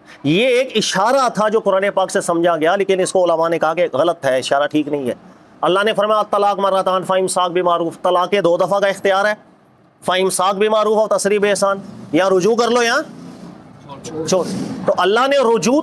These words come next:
तलाक लफ्ज़ के बाद जिक्र किया है, लिहाजा अगर कोई तलाक से हटके लफ्ज़ इस्तेमाल करेगा रुजू नहीं होना चाहिए। हालांकि तलाक के अलावा कोई लफ्ज़ यूज़ किया जाएगा जो तलाक का नेमुल बदल है, वो तो दलालतन बिन्नस से हुक्म में आ गया ना,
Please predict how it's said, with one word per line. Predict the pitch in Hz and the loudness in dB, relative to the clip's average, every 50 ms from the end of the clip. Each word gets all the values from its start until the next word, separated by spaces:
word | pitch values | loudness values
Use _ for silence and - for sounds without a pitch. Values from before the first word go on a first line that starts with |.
| - - - | -2 -2 0
तलाक | 233 220 220 240 269 302 311 311 311 | 2 2 2 2 2 2 2 2 2
लफ्ज़ | 311 294 285 - - | 2 2 0 0 0
के | 311 285 | 0 2
बाद | 262 254 247 | 2 2 0
जिक्र | 240 233 233 220 | 2 0 0 0
किया | 175 185 165 143 | 2 2 2 2
है, | 117 107 - - 127 | 2 0 -4 -6 -2
लिहाजा | 139 165 185 196 226 | 0 0 2 2 0
अगर | 220 240 | 0 2
कोई | 226 262 247 | 0 0 0
तलाक | - 226 202 196 220 233 - | 0 0 2 2 0 0 0
से | - 240 | -2 -2
हटके | 175 185 185 - - 269 | -2 -2 -2 0 0 2
लफ्ज़ | 269 269 247 | 2 2 0
इस्तेमाल | 240 - - 226 233 240 247 | 0 0 0 0 2 2 0
करेगा | 247 247 247 247 254 247 | 2 2 2 2 2 2
रुजू | 233 233 233 240 | 2 2 0 0
नहीं | 233 240 | 2 2
होना | 233 220 208 190 | 2 2 2 2
चाहिए। | 190 170 139 117 - - - - - - - - - - - 127 127 - - - - - - - - - - - - - - - - - - - - - - - - - - - | 0 -2 -6 -6 -10 -16 -20 -20 -20 -20 -20 -20 -20 -20 -20 -18 -18 -18 -18 -20 -20 -20 -20 -20 -20 -20 -20 -20 -18 -16 -14 -12 -10 -10 -10 -12 -12 -14 -16 -18 -18 -12 -6 -2
हालांकि | 131 139 165 190 214 - 269 269 - | -2 0 0 0 0 0 -2 -2 0
तलाक | 220 190 190 196 220 226 226 | 0 2 2 2 0 0 0
के | - 254 233 | 0 0 2
अलावा | 214 202 208 208 240 254 | 2 2 2 2 0 2
कोई | 247 247 | 2 2
लफ्ज़ | 233 233 214 190 | 2 0 0 0
यूज़ | 220 233 226 - | 0 0 -2 0
किया | - 233 220 220 | 0 2 2 2
जाएगा | 196 196 196 202 196 226 240 | 2 2 2 2 2 0 0
जो | 247 233 - | 0 0 0
तलाक | - 180 185 196 190 | 0 0 0 0 0
का | 214 208 | 0 0
नेमुल | 202 190 196 208 190 | 0 2 0 2 2
बदल | 180 175 196 214 | 2 2 2 2
है, | 240 | 2
वो | 233 233 | 2 2
तो | 226 214 | 0 0
दलालतन | 156 160 165 175 196 208 220 220 240 226 | 0 2 2 2 2 2 2 0 0 0
बिन्नस | 220 233 277 302 - | 2 2 2 2 0
से | 285 | 0
हुक्म | 208 240 226 240 226 | -2 0 0 0 2
में | 220 | 2
आ | 196 170 | 2 2
गया | 165 165 202 | 2 2 2
ना, | 262 247 | 0 0